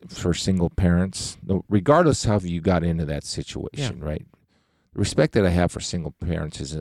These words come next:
Speaker 1: is amazing. And I know single parents maybe feel this way, and I know maybe they don't. I know that I felt this way, that at the end of the day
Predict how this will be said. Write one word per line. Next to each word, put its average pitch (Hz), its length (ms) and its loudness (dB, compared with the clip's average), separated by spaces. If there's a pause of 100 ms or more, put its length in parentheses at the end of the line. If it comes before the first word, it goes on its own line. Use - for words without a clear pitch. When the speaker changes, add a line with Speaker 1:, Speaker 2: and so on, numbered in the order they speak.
Speaker 1:
is - 160 -12
amazing. 80 640 -8
And 92 120 0
I 101 60 0
know 135 160 2
single 110 360 0
parents 90 440 0
maybe 87 260 2
feel 90 340 2
this 85 280 0
way, 87 300 2 (480)
and 92 140 0
I 87 100 8
know 98 420 8 (1400)
maybe 127 240 4
they 110 140 6
don't. 92 300 2 (160)
I 92 100 2
know 92 180 6
that 82 120 4
I 101 120 6
felt 80 280 -2
this - 260 -4
way, 76 260 -2 (800)
that 98 140 4
at 95 160 6
the 87 180 4
end 127 240 6
of 101 120 4
the 87 80 2
day 85 480 0